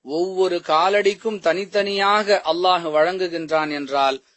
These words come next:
ஜும்ஆவில் பேண வேண்டிய ஒழுக்கங்களை பேணுவது எந்த அளவிற்கு அவசியம் என்பதை நாம் விளங்கிக் கொள்ளலாம்.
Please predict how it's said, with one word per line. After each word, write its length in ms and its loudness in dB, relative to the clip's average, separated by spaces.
ஜும்ஆவில் 600 0
பேண 300 2
வேண்டிய 380 0
ஒழுக்கங்களை 680 0
பேணுவது 680 0
எந்த 300 0
அளவிற்கு 540 0
அவசியம் 600 -2
என்பதை 460 0
நாம் 240 -2
விளங்கிக் 360 -4
கொள்ளலாம். 560 0